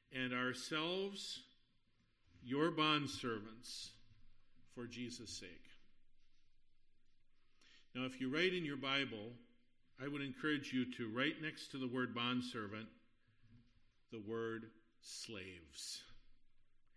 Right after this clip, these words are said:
because that's what we are. The translators don't like to use that word, and basically no major translation does because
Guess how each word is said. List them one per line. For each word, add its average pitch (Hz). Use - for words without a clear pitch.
because 135
that's 151
what 131
we 120
are. 113
The 180
translators 165
don't 147
like 143
to 127
use 131
that 120
word, 123
and 113
basically 131
no 127
major 127
translation 123
does 117
because 113